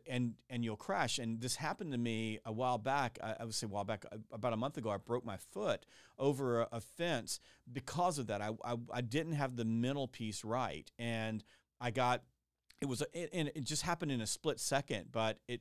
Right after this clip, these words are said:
I got hurt. And then I, as soon as I got healed, I had to go get back on a horse, and I had to go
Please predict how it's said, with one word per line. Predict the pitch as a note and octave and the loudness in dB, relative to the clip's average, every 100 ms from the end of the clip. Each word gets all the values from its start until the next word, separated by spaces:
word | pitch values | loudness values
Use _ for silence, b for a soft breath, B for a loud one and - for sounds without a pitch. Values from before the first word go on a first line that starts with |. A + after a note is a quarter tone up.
| - | -6
I | - | -2
got | C3+ G2+ | -2 -2
hurt. | - A3+ A2+ - b b b b - | -2 -2 -2 -6 b b b b 2
And | C#3+ C#3 C3+ - | 4 6 4 -2
then | C3+ D#3 F#3+ D#3 - A#2+ - | 2 4 4 0 -6 -14 -4
I, | C3 C3+ | -2 0
as | C3+ | 0
soon | - E3+ | 0 0
as | D3 | 0
I | C3+ | 2
got | A2+ | 2
healed, | B2 F3+ D#3+ | 2 0 2
I | |
had | B2+ B2+ | 2 0
to | |
go | A#2 A#2 G2+ | 0 -2 -2
get | - B2+ | -4 -2
back | B2+ B2 | -2 0
on | A#2 | -2
a | G2+ | -2
horse, | D#3+ E3 - | 0 0 0
and | A2+ | 0
I | A2+ | 0
had | B2 | 0
to | G#2+ | 2
go | A#2 A#2 G#2+ | 2 2 0